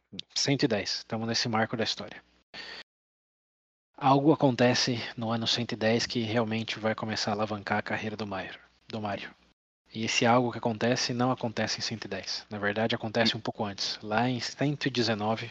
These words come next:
Speaker 1: ou seja, dez anos antes. Lembra a
Speaker 2: Ok.
Speaker 1: reunião, a região da Numídia, o norte da África ali,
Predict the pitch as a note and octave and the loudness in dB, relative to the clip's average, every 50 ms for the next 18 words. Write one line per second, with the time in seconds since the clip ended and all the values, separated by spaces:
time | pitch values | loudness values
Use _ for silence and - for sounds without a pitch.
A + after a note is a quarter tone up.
0 | - - - - A2 G2 G2 F#2+ F#2+ G#2 A2 A2+ G#2+ G#2 G#2+ G#2 G2+ F#2 F#2+ G2+ | -12 -12 -12 -10 -8 -8 -6 -2 0 0 2 2 0 -2 -4 -4 -6 -6 -8 -8
1 | A2 - - - - - _ _ _ _ _ _ _ _ _ _ _ _ _ _ | -8 -8 -8 -8 -8 -10 _ _ _ _ _ _ _ _ _ _ _ _ _ _
2 | _ _ _ _ _ _ _ _ _ _ - A#2+ B2 C#3 C#3 - G#2+ A2+ B2+ A#2+ | _ _ _ _ _ _ _ _ _ _ -2 0 2 6 6 6 6 6 6 6
3 | A#2+ A#2+ A#2+ A#2+ A#2+ - - - A#2+ G2 G#2+ G#2+ G2+ A2+ A#2 A#2 A2+ A2 G#2 G2 | 4 4 4 2 0 -2 -4 -4 -2 -2 -2 -2 0 0 0 0 0 0 -2 -2
4 | F2+ - - A#2 A#2 A2+ A2+ B2 B2 A2+ - A2+ G2 F#2 - - - - - - | -6 -8 -8 -6 -4 -2 0 0 0 0 0 -4 -4 -6 -10 -14 -18 -18 -20 -20
5 | _ - - G#2+ G#2 G#2 G#2+ A2 A2+ A2 - - G2+ G2+ G#2 G#2+ G#2+ - - - | _ -16 -14 -10 -6 -4 -2 -2 -2 -2 -4 -4 -2 0 0 0 0 -2 -4 -8
6 | - - G2+ G2+ A2 A#2 A#2 A#2 A#2 A2+ | -6 -8 -6 -4 -2 -2 0 0 -2 -4